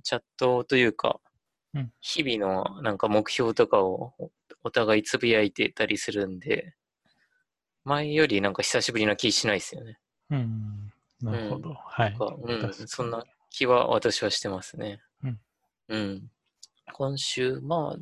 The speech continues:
Speaker 1: あ、あれか、二週間ずっと、結構本の、本書いてたりとかして、あと、あの、アプトスをやってたんですけど、まあ、全然上がんなくて、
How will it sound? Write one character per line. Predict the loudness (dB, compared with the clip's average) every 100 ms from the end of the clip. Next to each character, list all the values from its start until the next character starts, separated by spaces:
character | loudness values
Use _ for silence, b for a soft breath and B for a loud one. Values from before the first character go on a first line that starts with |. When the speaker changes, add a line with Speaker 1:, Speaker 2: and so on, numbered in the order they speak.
| -8
Speaker 1:
あ、 | -8
あ |
れ | -6
か、 | -6
二 | -6
週 | -2 -2
間 | 2 2 2
ず | 0 -4
っ | -6 _
と、 | 2 2 2 _ _ _ _ B B B B B B B _
結 | -6 -4
構 | 0 0
本 | 4 6 6
の、 | 4 4 4
本 | 0 2 2 2
書 | 2
い | 2
て | 0 0
た | 2
り | 2 -2
と | -6
か | 0 2 2 0 -12 B _
し | -4 -2
て、 | 0 0 0 _ _ _ _
あ | -6
と、 | -2 2 2 0 _ _
あ | -4
の、 | -2 -2
ア | -4
プ | -4
ト | 0 0
ス | 2 2 4
を | 4 4
や | 6 4
っ | 2 0
て | 4
た | 4
ん |
で | 4
す |
け | -2 -2
ど、 | 0 -2 -8 B B B B _
ま | -6
あ、 |
全 | -2 -2
然 | 2 2
上 | 4
が | 2
ん | 2
な | 0
く | -2
て、 | 0 2 2 -4